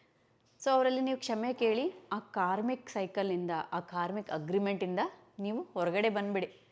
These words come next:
So, ಇವಾಗ ಅವ್ರು ಮಾಡ್ತಾ ಇದ್ದಾರೆ ಅಂತ ನೀವು ಮಾಡ್ತಾ, ನಿ-, ಅವ್ರು ಮಾಡ್ತಾ, ನೀವು ಮಾಡ್ತಾ, ಮತ್ತಷ್ಟು ಎಷ್ಟೋ ಜನ್ಮಗಳು ಸೇಮ್ ರಿಲೇಷನ್ಸ್‌ನ ಕಂಟಿನ್ಯೂ ಮಾಡ್ಕೊಂಡು ಹೋಗ್ತೀವಂತ. So, ನೀವು ಡಿಸೈಡ್ ಮಾಡ್ಕೊಳ್ಳಿ,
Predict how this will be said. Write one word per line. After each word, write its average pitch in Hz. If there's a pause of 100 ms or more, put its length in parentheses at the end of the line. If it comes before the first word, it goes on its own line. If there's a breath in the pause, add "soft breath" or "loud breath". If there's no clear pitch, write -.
(360 loud breath)
So, 247
ಇವಾಗ 220
ಅವ್ರು 220
ಮಾಡ್ತಾ 214
ಇದ್ದಾರೆ 202
ಅಂತ 208
ನೀವು 196
ಮಾಡ್ತಾ, 185
ನಿ-, 180
ಅವ್ರು 185
ಮಾಡ್ತಾ, 185
ನೀವು 180
ಮಾಡ್ತಾ, 185 (220)
ಮತ್ತಷ್ಟು -
ಎಷ್ಟೋ 190
ಜನ್ಮಗಳು 190 (320 loud breath)
ಸೇಮ್ 175
ರಿಲೇಷನ್ಸ್‌ನ 180 (280)
ಕಂಟಿನ್ಯೂ 185
ಮಾಡ್ಕೊಂಡು 175
ಹೋಗ್ತೀವಂತ. 170 (840 loud breath)
So, 190
ನೀವು 202
ಡಿಸೈಡ್ 208
ಮಾಡ್ಕೊಳ್ಳಿ, 196